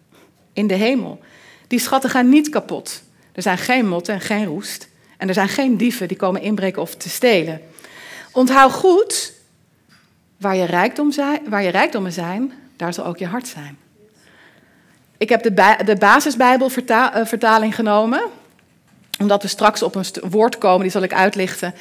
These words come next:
Ik vond dit een hele mooie vertaling.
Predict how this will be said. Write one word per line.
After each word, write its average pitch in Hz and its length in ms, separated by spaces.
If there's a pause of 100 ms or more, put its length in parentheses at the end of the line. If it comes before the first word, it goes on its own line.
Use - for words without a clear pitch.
(300)
Ik 208 140
vond 233 120
dit 226 140
een 220 80
hele 247 300
mooie 202 420
vertaling. 226 600